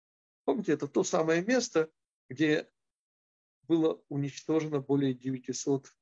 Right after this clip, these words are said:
тысяч. Невероятная цифра. Почти все евреи. Не все, но почти все.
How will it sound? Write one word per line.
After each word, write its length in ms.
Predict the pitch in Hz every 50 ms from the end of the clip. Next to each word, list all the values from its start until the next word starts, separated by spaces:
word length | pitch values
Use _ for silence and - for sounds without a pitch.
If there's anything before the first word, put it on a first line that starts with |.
| _ _
тысяч. 640 | - 104 98 - - - - - - - - - _ _ _ _ _ _ _ _ _ _ _ _ -
Невероятная 580 | 214 190 180 170 151 135 117 113 - - - -
цифра. 440 | - - - - _ - - - - _ _ _ _ _ _ _ _ _ _ _ _ _ _ _ _ _
Почти 320 | - 180 180 - - 240
все 300 | - - - - 143 135
евреи. 380 | 135 120 - - - - - _ _
Не 160 | - 226 202
все, 360 | - - - - - 175 226 240
но 120 | 240 240
почти 420 | 240 - 170 - - - - -
все. 260 | - - - - -